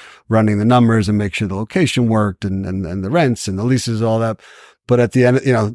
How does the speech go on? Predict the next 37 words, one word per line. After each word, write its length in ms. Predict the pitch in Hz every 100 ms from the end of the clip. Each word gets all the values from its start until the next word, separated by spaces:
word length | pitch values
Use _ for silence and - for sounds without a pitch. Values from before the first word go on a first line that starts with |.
| 165
you 200 | 117 110
could 140 | 123
check 240 | - 131 131
off 160 | 117
all 140 | 120 123
those 240 | 127 107
boxes. 600 | - 113 107 - 110 101
But 140 | -
then 160 | 120 117
when 80 | 113
we 100 | 110
were 80 | 110
able 160 | 104
to 80 | -
check 300 | - 113 -
off 220 | 113 104
that, 160 | 107 101 _ _ -
you 60 | 98
know, 60 |
this 160 | 107 113
is 60 | 101
just 200 | 101 -
the 60 |
right 200 | 98 98
community. 360 | - 92 92 90
It's 120 | 92
just 160 | 95 -
a 60 |
phenomenal 680 | - 98 95 98 95 92 90 - - _
downtown 600 | 101 95 95 - 98 95
that's 180 | 92 -
just 180 | - -
going, 460 | 101 95 90 92 - _ _ _ -
continues 560 | 104 92 110 104 95 -
to, 200 | 101 90
to 260 | - 98
improve. 420 | 92 - 104 95